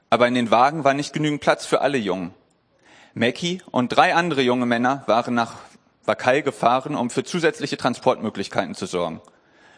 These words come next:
Bisher waren sie noch nicht zurückgekommen. Die Kinder,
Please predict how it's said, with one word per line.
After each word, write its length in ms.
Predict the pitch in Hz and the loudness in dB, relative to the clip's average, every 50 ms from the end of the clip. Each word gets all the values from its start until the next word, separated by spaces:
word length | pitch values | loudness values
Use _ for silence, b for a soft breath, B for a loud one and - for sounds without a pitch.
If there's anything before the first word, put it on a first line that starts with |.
| b | b
Bisher 500 | - 113 - - - 131 131 131 143 160 B B B B B B B | -6 -4 -2 2 2 4 4 4 2 -2 B B B B B B B
waren 260 | B 113 120 117 127 | B 2 4 2 0
sie 120 | 120 127 131 | -2 0 0
noch 160 | 120 123 131 | 2 2 2
nicht 240 | 135 165 165 - - | 2 0 -2 -2 -2
zurückgekommen. 680 | - 123 123 113 - - 98 - - 90 76 82 87 - _ _ _ _ _ _ _ _ b b b b b b b b | -2 0 0 0 0 -2 -8 -6 -6 -6 -6 -8 -10 -14 _ _ _ _ _ _ _ _ b b b b b b b b
Die 80 | 113 - | -8 -4
Kinder, 520 | - - 143 139 147 151 151 151 147 139 | 0 0 2 2 4 2 2 2 2 -2